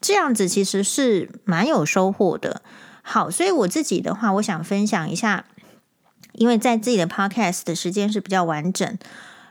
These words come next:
呃，我从这，我在这个王力宏事件，啊，这个事件里面得到的收获。第一个收获是我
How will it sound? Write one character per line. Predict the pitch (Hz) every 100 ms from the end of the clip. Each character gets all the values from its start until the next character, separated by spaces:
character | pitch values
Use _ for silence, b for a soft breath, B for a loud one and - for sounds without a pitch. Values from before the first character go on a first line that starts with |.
| B
呃， | - 202 180
我 | - 196
从 | 170 214 196 214
这， | 220 226
我 | 185
在 | 175 254
这 | 220 214
个 |
王 | 190 180
力 | 208
宏 | 208 175
事 | 180 202
件， | 190 196 170 190 - -
啊， | 175 208
这 | 196
个 | 175
事 | 175 196
件 | 202
里 | 175
面 | 180 180 - - -
得 | 175
到 | 185 220
的 | 165 165
收 | - 185 175
获。 | 190 185 - - B B B B B
第 | 359
一 | 349
个 | 226
收 | - 226
获 | 240 214
是 | 208 208
我 | 180 151 190 -